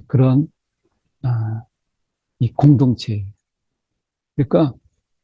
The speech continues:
신앙 공동체죠. 신앙의 고백이 같은 공동체. 그래서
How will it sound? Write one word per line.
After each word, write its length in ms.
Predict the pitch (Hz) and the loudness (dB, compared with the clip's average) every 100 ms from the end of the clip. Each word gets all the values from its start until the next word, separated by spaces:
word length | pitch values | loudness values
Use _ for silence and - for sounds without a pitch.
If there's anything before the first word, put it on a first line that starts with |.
| - | -10
신앙 420 | - 262 226 180 | -2 2 4 4
공동체죠. 720 | 139 131 120 120 - 104 - 110 _ _ _ | 6 4 4 0 0 -10 -10 -16 _ _ _
신앙의 500 | - 165 139 135 131 | -4 0 0 0 -4
고백이 560 | - 135 127 127 127 151 | 0 2 4 2 0 -4
같은 380 | 113 - 127 117 | -6 -10 -10 -8
공동체. 680 | 117 113 110 110 - 110 - _ _ _ _ _ _ | -6 -6 -8 -12 -12 -16 -16 _ _ _ _ _ _
그래서 500 | - 117 143 151 110 | -8 -4 0 0 0